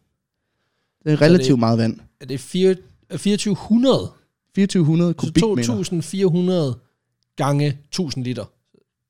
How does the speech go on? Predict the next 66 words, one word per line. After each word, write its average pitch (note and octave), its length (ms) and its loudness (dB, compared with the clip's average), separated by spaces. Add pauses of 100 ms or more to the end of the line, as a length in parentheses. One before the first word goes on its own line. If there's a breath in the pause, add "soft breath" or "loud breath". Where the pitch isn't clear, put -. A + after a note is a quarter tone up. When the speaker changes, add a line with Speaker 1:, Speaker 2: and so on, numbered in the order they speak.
(600)
Speaker 2:
Det F3 80 -2
må F3 100 0
det C3+ 60 0
jo A#2+ 40 -2
være. B2 200 -4 (100)
Der D3 60 -2
er C#3 40 -2
tusind D3+ 280 -2
liter D#3 120 2
i - 20 0
en A#2+ 40 -4
kubik-, B2+ 240 -8 (100)
øh, B2+ 160 -2
der C3+ 60 -6
er C#3 60 -4
tusind D3+ 280 -4
Speaker 1:
Ja. D3 60 8
Speaker 2:
liter C#3 200 0
i D#3 80 -2
en C#3 60 -2
kubikmeter. B2 420 -6
Så - 100 -6
Speaker 1:
Og C3+ 40 4
Speaker 2:
det - 60 4
Speaker 1:
det E3 60 12
er - 20 10
Speaker 2:
er C#3+ 40 8
sådan C#3+ 160 6
Speaker 1:
altså C#3 160 4
i D#3+ 40 2
Speaker 2:
to, D#3 60 2
Speaker 1:
se-, D#3+ 60 -8 (180 soft breath)
det C#3+ 60 0
er - 20 2
i - 20 2
sekundet. C#3+ 420 2
Speaker 2:
ja, F3+ 120 4
så F3+ 80 -2
det F3+ 60 0
er - 40 -6
to G3+ 80 -2
komma F3+ 160 0
fire F#3+ 160 -2
millioner F3 360 0
liter B2+ 220 -4
vand C3+ 260 -4
i C#3 60 -10
sekundet. A#2 420 -10 (360)
Speaker 1:
Ja. A#2+ 100 0 (200)
Speaker 2:
Det A#2+ 40 -8
er A2+ 40 -8
pænt C3+ 140 -2
meget A#2 140 -6
vand. B2+ 160 -8 (480)
Speaker 1:
Det C3+ 80 -4
behøver C3+ 200 4
jeg A2+ 40 6
ikke A#2+ 120 -2
sige. A#2+ 180 0
Det, A#2 380 0
det A#2+ 140 2
vi A#2+ 80 2
kan A#2 140 -4
omregne A#2 320 -2
det A2+ 120 -12
til G#2+ 300 -4